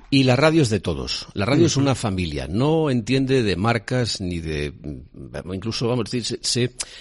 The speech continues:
Speaker 1: adapta más a nombres, a
Speaker 2: Ujú.
Speaker 1: comunicadores, ¿no? El caso lo tenéis en esa casa, que es el, el mejor comunicador que hay ahora mismo en la radio en España, que, que te voy a decir, y tú
Speaker 2: Claro.
Speaker 1: puedes adivinar el nombre perfectamente, que se
Speaker 2: Carlos,
Speaker 1: llama
Speaker 2: Carlos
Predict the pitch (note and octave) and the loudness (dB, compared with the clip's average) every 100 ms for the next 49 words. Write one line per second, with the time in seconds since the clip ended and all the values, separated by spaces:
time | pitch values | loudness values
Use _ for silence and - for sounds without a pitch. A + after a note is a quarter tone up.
0 | - G#2 C#3+ E3+ C3+ C3+ C3+ - - E2 | -8 -2 0 2 2 2 2 -2 -4 2
1 | A#2+ G#2+ C#2+ B2 - - - D#2 - G#2+ | 4 2 0 -4 -6 -8 -6 -2 -2 -2
2 | G2+ E2+ D#2+ F2 G2+ D#2 B1+ - - - | -2 -2 0 2 2 0 -2 -6 -10 -20
3 | - - D3 D#2+ D#2+ B2+ A#2+ E3+ B2 A2+ | -16 -6 -4 -4 -4 -2 -2 -2 -2 -2
4 | C3 G#2+ G#2+ F2 B2 - C#2 D#2+ F2 - | -2 -2 -2 -2 -2 -4 -4 -6 -6 -4
5 | E2+ D2+ D#2 C#2+ C2+ C2+ - A2 - G2 | -6 -4 -6 -6 -8 -8 -6 -6 -4 -4
6 | F2+ D2 C#2 E2+ G#2 F2+ E2+ E2 E2+ E2 | -4 -4 -4 -4 -2 -2 -2 -4 -4 -4
7 | D#2 E2+ D2+ C#2 A#1 B2 C3 D2+ D2 B1+ | -2 -2 -4 -6 -6 -2 -2 -2 -6 -14
8 | - - C2+ C#2 - A#2+ B2 F#2 D#2+ G#2 | -14 -10 -6 -6 -4 -4 -4 -6 -6 -4
9 | E2+ - E2 E2 E2 D2+ F#2+ F2 - D#2 | -4 -4 -4 -2 -2 -2 -4 -4 -8 -8
10 | D#2 G2 A2 - - F2+ - | -6 -2 -2 -2 -2 0 0